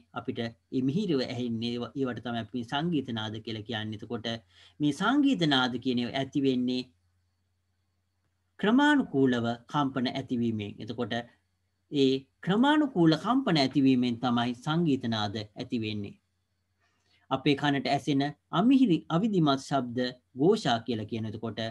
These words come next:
මේ ඝෝෂා කියන එක තමයි මේ අමිහිරි, එහෙම නැත්නම් අවිධිමත් ශබ්ද කියන ඒවා. එතකොට ඒව ඇති වෙන්නේ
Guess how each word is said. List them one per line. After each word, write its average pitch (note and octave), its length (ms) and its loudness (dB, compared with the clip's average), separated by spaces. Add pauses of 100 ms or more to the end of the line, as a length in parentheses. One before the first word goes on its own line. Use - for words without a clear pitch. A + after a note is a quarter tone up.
(240)
මේ C3 220 -2
ඝෝෂා E3+ 480 2
කියන C3 220 -2
එක A#2 120 -4
තමයි A2+ 360 -2
මේ A#2+ 200 -8 (600)
අමිහිරි, C#3 420 0
එහෙම C3 160 -2
නැත්නම් A#2+ 240 -6
අවිධිමත් D#3+ 480 2
ශබ්ද A#2 400 -4
කියන A2+ 180 -6
ඒවා. A2 240 -6
එතකොට A#2+ 380 -8 (400)
ඒව C#3 180 2
ඇති C#3 320 -2
වෙන්නේ B2 440 -2